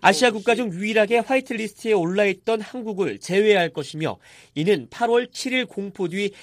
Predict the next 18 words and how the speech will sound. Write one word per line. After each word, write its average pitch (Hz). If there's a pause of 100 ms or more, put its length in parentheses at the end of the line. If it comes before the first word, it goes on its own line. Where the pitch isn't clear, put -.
이십팔 220
일부터 185
적용된다는 165
겁니다. 101 (540)
이에 208
한국 214
정부는 185 (180)
한국을 196
안보 185
파트너로 220
인정하지 190
않는 185
일본과 185 (220)
협정을 220
계속 160
이어갈 196
수 175
없다며 156